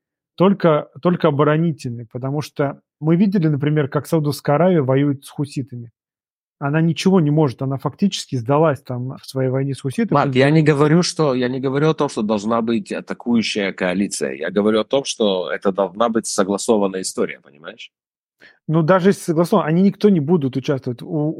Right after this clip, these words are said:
Speaker 1: у Саудовской Аравии абсолютно недееспособная армия.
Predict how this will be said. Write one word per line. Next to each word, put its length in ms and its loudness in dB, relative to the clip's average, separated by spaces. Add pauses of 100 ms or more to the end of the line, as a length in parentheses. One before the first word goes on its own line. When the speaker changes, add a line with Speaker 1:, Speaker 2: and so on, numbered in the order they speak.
(320)
Speaker 1:
у 60 -8
Саудовской 360 0
Аравии 160 6
абсолютно 460 -4
недееспособная 960 -2
армия. 420 -6